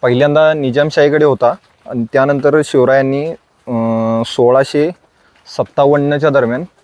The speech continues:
जिंकून घेतला. त्या काळात, अं, या कोकणातील माहुली, अं, तिकोना,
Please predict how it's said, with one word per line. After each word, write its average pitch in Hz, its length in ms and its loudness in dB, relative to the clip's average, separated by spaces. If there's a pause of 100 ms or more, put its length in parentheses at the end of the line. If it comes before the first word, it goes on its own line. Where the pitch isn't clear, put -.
जिंकून 127 300 -2
घेतला. 104 240 -6 (840)
त्या 131 100 0
काळात, 139 300 0
अं, 143 440 4
या 127 140 2
कोकणातील 127 480 -6
माहुली, 127 420 -6 (1120)
अं, 120 360 2 (420)
तिकोना, 135 420 0